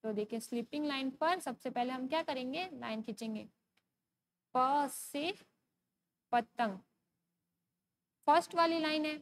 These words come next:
Second line वाली line में घुमाकर हमें क्या करना, क्या करना है, First वाली line तक ले जाना है और वापस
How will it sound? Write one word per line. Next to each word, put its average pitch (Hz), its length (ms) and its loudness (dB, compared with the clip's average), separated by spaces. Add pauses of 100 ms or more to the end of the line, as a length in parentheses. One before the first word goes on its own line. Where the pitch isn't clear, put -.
(560)
Second 226 300 2
line 311 260 2 (280)
वाली 269 220 -2
line 277 200 -4
में 277 120 -2
घुमाकर 226 480 0
हमें 269 220 -2
क्या 311 200 4
करना, 311 320 -2
क्या 294 180 0
करना 285 220 -4
है, 330 60 0 (100)
First 302 240 2
वाली 285 140 0
line 240 180 0
तक 240 100 -6
ले 220 120 -2
जाना 208 240 -6
है 208 60 -14
और 233 140 0
वापस 226 540 2